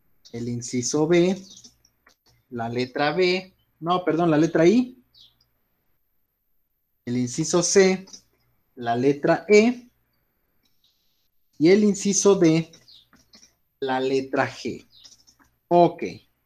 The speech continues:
Ahí están las cuatro opciones de respuesta. Vamos a leer y a entender este problema. A ver, dice aquí.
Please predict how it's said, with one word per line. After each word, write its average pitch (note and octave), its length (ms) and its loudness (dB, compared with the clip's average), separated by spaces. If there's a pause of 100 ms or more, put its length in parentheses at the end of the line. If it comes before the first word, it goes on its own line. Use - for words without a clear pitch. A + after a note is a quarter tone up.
(840)
Ahí G3 120 6
están G#3 240 4
las G3 140 0
cuatro G3+ 260 0
opciones G3 300 -2
de F3+ 100 4
respuesta. B3+ 760 0 (600)
Vamos F3+ 420 0
a D3 100 2
leer E3 320 2
y F#3+ 80 2
a C#3+ 60 0
entender C#3+ 520 0
este F#3 260 2
problema. D3 720 2 (1080)
A C3+ 140 -6
ver, D3+ 200 4
dice G#3 240 0
aquí. C#3+ 400 -4